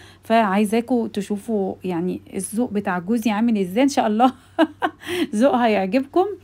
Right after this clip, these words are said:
بجد، طعمها جميل جدا، عجبتنا جدا، كل اللي دقها عجبته. آه، جربوها، هي جديده طبعا،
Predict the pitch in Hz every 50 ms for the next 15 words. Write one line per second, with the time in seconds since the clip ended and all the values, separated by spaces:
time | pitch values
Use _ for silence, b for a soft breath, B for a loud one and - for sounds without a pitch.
0 | b b b - 190 196 214 226 202 226 220 233 214 202 220 233 240 208 226 196
1 | 226 220 190 202 233 202 220 269 254 214 196 185 196 196 226 233 - 233 202 190
2 | 226 240 220 254 294 285 285 - 247 240 233 208 190 190 - - 240 240 220 196
3 | 190 190 185 196 269 262 - 381 427 - B B B B B B B - 202 202
4 | 202 202 202 202 208 208 196 196 220 220 226 226 214 220 320 392 370 339 381 392
5 | 403 370 - 240 269 285 277 240 208 196 214 277 269 233 208 - 269 254 302 -
6 | -